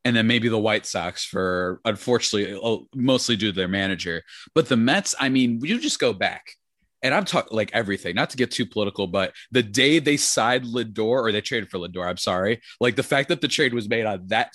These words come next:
particular day, uh, with what happened in our nation <laughs> in January, it was a very, like, "Of course they did" moment. And then you have the whole, you know, uh, Steve Cohen, like, the, the GameStop stuff.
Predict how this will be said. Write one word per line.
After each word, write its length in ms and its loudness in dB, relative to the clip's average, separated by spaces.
particular 580 -4
day, 460 0
uh, 100 4
with 160 0
what 120 2
happened 340 0
in 100 0
our 120 2
nation 500 -2
<laughs> 240 0
in 100 4
January, 880 2
it 80 6
was 180 6
a 60 4
very, 320 4
like, 300 0
"Of 180 -6
course 500 -4
they 120 -4
did" 340 -6
moment. 400 0
And 120 4
then 120 6
you 80 4
have 320 2
the 140 0
whole, 460 4
you 140 0
know, 260 -2
uh, 280 -2
Steve 360 -4
Cohen, 320 0
like, 180 -2
the, 80 -8
the 140 -10
GameStop 760 0
stuff. 460 -2